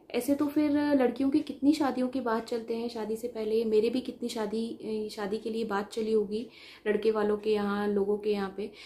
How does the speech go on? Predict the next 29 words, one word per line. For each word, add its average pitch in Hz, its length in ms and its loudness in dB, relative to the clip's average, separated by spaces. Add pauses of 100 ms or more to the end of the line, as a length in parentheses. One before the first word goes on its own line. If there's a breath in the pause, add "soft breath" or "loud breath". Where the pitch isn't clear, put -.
(160 loud breath)
तो 277 60 -8
क्या 277 200 2
जिनके 247 340 0
यहाँ 277 140 6 (140)
बात 220 320 -4
चली 262 220 0
सब 262 220 0
मेरे 269 220 4
फियांसे 254 440 -2
होंगे? 254 360 2 (140 loud breath)
अगर 285 200 8
पे 285 100 4
हम, 254 200 6
मेरी 233 240 2
sister 254 260 -4
in 269 180 4
law 240 100 2
की 233 120 -4
बात 202 280 -4
चली 208 200 0
होगी, 208 220 0
तो 247 100 -6
क्या 247 140 -2
वो 202 220 0
सारे 240 260 0
फियांसे 247 420 -2
हो 247 120 2
गए 247 100 -2
उनके? 247 340 -2